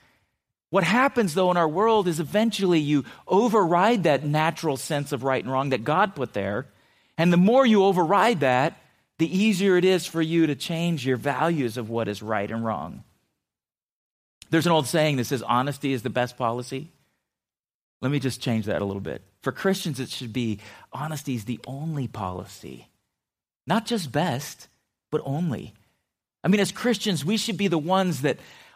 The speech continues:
are the most just, are the most honest, are the most fair,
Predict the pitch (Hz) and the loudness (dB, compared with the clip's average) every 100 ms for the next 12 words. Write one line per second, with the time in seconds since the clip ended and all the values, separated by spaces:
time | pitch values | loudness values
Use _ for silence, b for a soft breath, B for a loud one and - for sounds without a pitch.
0 | _ 175 190 208 185 143 190 175 175 175 | _ -2 2 2 2 2 2 2 4 2
1 | 165 - - 120 156 117 110 - - - | 0 -8 -12 -6 -4 -4 -6 -12 -14 -20
2 | _ _ _ - 170 214 220 185 185 175 | _ _ _ 0 6 6 6 4 4 4
3 | 165 - - 135 127 110 101 - - 165 | 2 -2 -4 0 0 0 -6 -8 -4 0
4 | 208 220 220 202 180 175 - - - 127 | 2 4 2 2 2 0 -2 -10 -6 -4
5 | 104 98 101 | -2 -4 -6